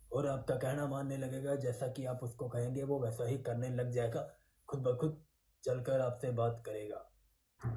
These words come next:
वो इंसान आपसे बात करने लगे तो आपको क्या करना है कि इस कागज को उठाकर उस जगह से आपको चलते हुए पानी में इसको विसर्जन कर दीजिए, चलते हुए पानी में इसको बहा दीजिए, ताकि आपका जो प्यार है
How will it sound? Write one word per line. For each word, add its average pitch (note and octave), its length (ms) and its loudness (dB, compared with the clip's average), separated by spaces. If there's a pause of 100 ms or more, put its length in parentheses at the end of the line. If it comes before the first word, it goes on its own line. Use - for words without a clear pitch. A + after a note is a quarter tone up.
(460)
वो D3+ 100 6
इंसान C3+ 420 2
आपसे C3 280 -2
बात C3 300 0
करने C3 220 -2
लगे C3 260 -2
तो B2+ 140 -6
आपको B2+ 340 -6
क्या B2 160 -2
करना A#2 240 -2
है B2 120 -2
कि B2+ 120 -6
इस A#2+ 120 -8
कागज B2+ 380 0
को C#3 140 -2
उठाकर A#2+ 600 -4 (540)
उस A#2 120 2
जगह B2+ 280 2
से - 240 -6 (280)
आपको A#2 280 0
चलते C3 340 -2
हुए C3+ 200 2
पानी B2+ 240 -2
में C3+ 160 -4
इसको C#3+ 320 -2 (480)
विसर्जन A#2+ 440 -2
कर B2 140 0
दीजिए, B2 380 0 (220)
चलते B2 240 0
हुए C3 140 2
पानी B2+ 220 0
में C3 100 0
इसको - 180 -6
बहा A#2+ 240 4
दीजिए, A2+ 360 -2 (800)
ताकि B2+ 560 0 (400)
आपका B2+ 320 0
जो B2 200 2
प्यार B2 220 4
है B2 200 2